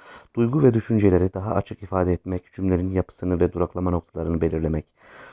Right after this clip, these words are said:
okumayı ve anlamayı kolaylaştırmak, sözün vurgu ve ton gibi özelliklerini belirlemek üzere kullanılan işaretlere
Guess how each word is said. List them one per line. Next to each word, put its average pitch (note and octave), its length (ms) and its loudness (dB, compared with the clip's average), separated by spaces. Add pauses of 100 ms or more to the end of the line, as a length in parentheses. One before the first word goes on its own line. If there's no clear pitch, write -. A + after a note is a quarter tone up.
(140)
okumayı B2 580 2
ve F#2+ 180 4
anlamayı F2+ 460 2
kolaylaştırmak, F2 840 -2
sözün G#2 260 -2
vurgu G#2+ 400 0
ve F#2 80 0
ton B2 300 -4
gibi E2+ 180 -2
özelliklerini D#2+ 540 -2
belirlemek E2 480 0
üzere D2 220 -12
kullanılan D#2 480 -2 (340)
işaretlere F2 640 -2